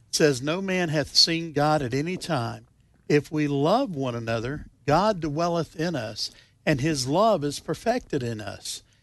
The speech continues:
Hereby know we that dwell in him,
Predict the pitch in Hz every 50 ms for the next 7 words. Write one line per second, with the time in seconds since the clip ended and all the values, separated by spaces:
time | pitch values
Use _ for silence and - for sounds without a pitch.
0 | _ _ _ _ - 208 226 240 208 165 180 196 202 190 170 147 139 139 147 160
1 | 180 196 196 196 175 160 170 185 185 165 147 131 135 - - 135 123 120 117 127
2 | 139 151 170 175 180 190 180 170 165 143 113 - 196 175 135 110 107 107 -